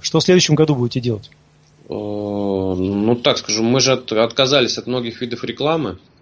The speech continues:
Speaker 2: м, и из эколог-, из экологических побуждений, и из экономических, и то, что, м, мы уже собираем, нам,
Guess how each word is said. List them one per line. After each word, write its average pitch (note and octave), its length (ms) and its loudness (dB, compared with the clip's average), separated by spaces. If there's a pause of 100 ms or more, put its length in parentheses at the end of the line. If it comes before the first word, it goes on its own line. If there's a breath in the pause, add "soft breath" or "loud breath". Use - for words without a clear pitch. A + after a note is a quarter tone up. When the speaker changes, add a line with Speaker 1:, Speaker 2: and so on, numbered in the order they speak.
(380)
Speaker 2:
м, F2 800 -10 (360)
и A2+ 200 2
из G#2+ 140 -2
эколог-, A2 340 -2 (100)
из G#2+ 220 -2
экологических A#2 640 0
побуждений, G2 760 -6
и G#2+ 200 -4
из G2+ 160 -4
экономических, G#2 920 -2 (220)
и G#2 600 0
то, F#2+ 160 -6
что, - 220 -4
м, E2+ 440 -4 (1000 loud breath)
мы G#2 380 4
уже G#2 560 4
собираем, G#2 800 2
нам, F2+ 440 -4